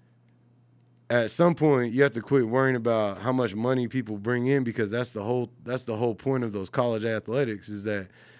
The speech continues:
it doesn't matter who brings in more money. You still need to give them equal opportunity to be able to,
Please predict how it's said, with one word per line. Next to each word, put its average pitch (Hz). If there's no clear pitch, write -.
it -
doesn't 120
matter 131
who 120
brings 113
in 107
more 113
money. 110
You 110
still 135
need 123
to 104
give 113
them 104
equal 120
opportunity 113
to 104
be 113
able 107
to, 95